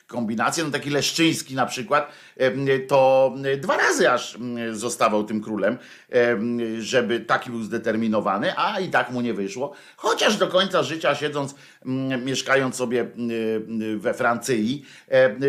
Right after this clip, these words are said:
tytułował się, kazał się tytułować w każdym razie królem Polski, a jeżeli nikt go już nie tytułował, to on się tytułował. Em, i, em, i, i, i tutaj najciekawsze było to, że ona po prostu, mm,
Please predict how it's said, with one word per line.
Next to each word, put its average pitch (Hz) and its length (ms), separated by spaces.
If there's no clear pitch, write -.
tytułował 120 580
się, 120 180
kazał 123 340
się 104 140
tytułować 95 460
w - 20
każdym 98 260
razie 95 180
królem 98 300
Polski, 98 340
a 120 40
jeżeli 113 320
nikt 107 200
go 107 160
już 104 120
nie 110 100
tytułował, 110 480
to 160 120
on 127 200
się - 220
tytułował. - 540
Em, 147 360
i, - 300
em, 196 340
i, 180 380
i, 175 240
i 143 80
tutaj - 340
najciekawsze 233 600
było 208 200
to, 143 280
że 214 180
ona 302 200
po 262 120
prostu, 247 420
mm, 196 280